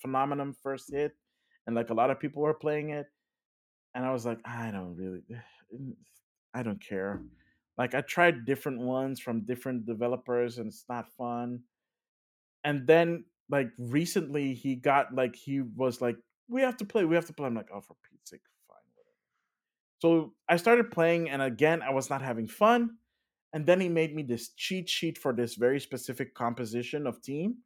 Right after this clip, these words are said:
And that helped a lot for me. Like, that opened it up for me because now I wasn't just picking random characters and put them on the board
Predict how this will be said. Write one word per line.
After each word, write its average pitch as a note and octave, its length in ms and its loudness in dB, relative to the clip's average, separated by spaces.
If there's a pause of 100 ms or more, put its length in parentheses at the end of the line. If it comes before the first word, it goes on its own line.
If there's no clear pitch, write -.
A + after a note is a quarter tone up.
(920)
And D#3+ 140 0
that C4 140 12
helped A3+ 260 4
a D#3 60 4
lot A2+ 440 0
for A#2 120 -2
me. D#2+ 160 -12 (420)
Like, A2+ 220 -4
that G#3 340 8 (120)
opened D#3+ 320 4
it A#2 100 -2
up A#2+ 140 0
for D#3+ 80 -2
me F3+ 100 -2
because C3 340 -2
now C3+ 600 4 (360)
I C#3+ 100 8
wasn't G3 320 6
just E3+ 280 4 (220)
picking F3 560 2
random D3+ 440 2
characters D3 520 -2
and C3+ 120 -10
put D3 120 0
them C#3+ 140 0
on C3+ 220 -2
the B2+ 80 -4
board B2+ 440 2